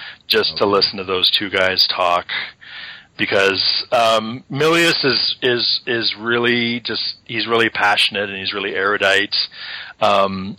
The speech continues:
Speaker 1: and, and Schwarzenegger just kind of acts the fool the whole time, which works for him.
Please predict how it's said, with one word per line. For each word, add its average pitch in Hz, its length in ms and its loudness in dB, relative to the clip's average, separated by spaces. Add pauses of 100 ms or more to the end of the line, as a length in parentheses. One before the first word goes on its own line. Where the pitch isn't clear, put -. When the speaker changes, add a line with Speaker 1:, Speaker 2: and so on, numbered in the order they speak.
(120)
Speaker 1:
and, 107 540 0
and 104 160 -2
Schwarzenegger 180 500 2
just 117 180 2
kind 101 180 2
of 95 60 4
acts - 180 -2
the 92 60 -8 (100)
fool 110 220 -4
the 131 60 -6
whole 139 160 0
time, 143 500 0
which - 220 0
works 107 280 2
for - 140 -4
him. 92 420 -6